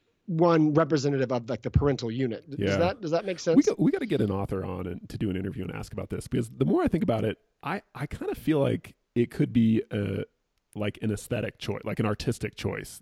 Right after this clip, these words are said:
Speaker 2: th-, in that it, it makes it easier for a kid to get into the book when there's less parental stuff going on,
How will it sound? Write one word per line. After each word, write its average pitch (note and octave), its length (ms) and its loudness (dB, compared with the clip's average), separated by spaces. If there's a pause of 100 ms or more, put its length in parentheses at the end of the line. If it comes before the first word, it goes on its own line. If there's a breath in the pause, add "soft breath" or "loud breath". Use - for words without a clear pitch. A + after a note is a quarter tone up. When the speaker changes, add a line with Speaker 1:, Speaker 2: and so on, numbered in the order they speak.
Speaker 2:
th-, - 140 -6
in A#2 160 2
that A2 160 2
it, G#2 200 0 (520 soft breath)
it A#2 160 2
makes B2 280 0
it - 140 0
easier C3 440 2
for A#2 180 0
a G2+ 60 -2
kid G#2+ 480 -2
to - 100 -6
get G#2+ 200 0
into G#2 240 -2
the G2 100 -4
book G2 500 -4 (120)
when A2 200 0
there's G#2 220 -2
less G2+ 500 -6 (320 soft breath)
parental G2 560 -2
stuff - 340 -8
going - 260 -8
on, - 220 -14